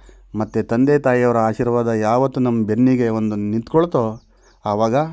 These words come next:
ನಾವು ಯಾವತ್ತಿದ್ರೂ ಜಯದತ್ತ ಮುಖ ಮಾಡ್ತೇವೆ, ಸೋಲಿನತ್ತ ಅಲ್ಲ. ಅಂದಹಾಗೆ ಈ ಫೆಬ್ರವರಿ ಮಾಸದಲ್ಲಿ ನಿಮಗೆ ತಂದೆ ತಾಯಿಯವರ ಆಶೀರ್ವಾದ ಸಿಗುವಂಥದ್ದು.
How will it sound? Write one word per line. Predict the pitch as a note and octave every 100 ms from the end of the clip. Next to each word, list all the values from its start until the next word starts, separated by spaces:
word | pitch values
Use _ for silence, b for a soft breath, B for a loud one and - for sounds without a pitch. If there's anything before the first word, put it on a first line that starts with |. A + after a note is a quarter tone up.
| b b b b
ನಾವು | G2+ G#2 G#2+
ಯಾವತ್ತಿದ್ರೂ | G#2 B2 B2 B2 A#2 D3 F3 b b b b b
ಜಯದತ್ತ | G2+ G#2+ C#3 C#3+ C#3
ಮುಖ | C3 B2
ಮಾಡ್ತೇವೆ, | B2 A#2 G#2 G2 F2 - _ _ - -
ಸೋಲಿನತ್ತ | B2+ C3 A#2 A2
ಅಲ್ಲ. | G2+ F#2+ - b b b b b b -
ಅಂದಹಾಗೆ | A2+ A2+ A#2+ C#3+ B2+ C#3 b b _
ಈ | G#2 A2 G#2
ಫೆಬ್ರವರಿ | A2 A2 A#2 D3+ D3+ D3+
ಮಾಸದಲ್ಲಿ | B2+ A2+ A2+ A2 E3 C3 C3+ _ _ _ _ _
ನಿಮಗೆ | A2+ A2+ C3
ತಂದೆ | A#2+ A2 C#3
ತಾಯಿಯವರ | C#3 C3 B2 A#2
ಆಶೀರ್ವಾದ | G#2+ G#2+ C3 B2+ C3+
ಸಿಗುವಂಥದ್ದು. | C3 A2+ G#2 G2 G2 F2+ F#2+ F#2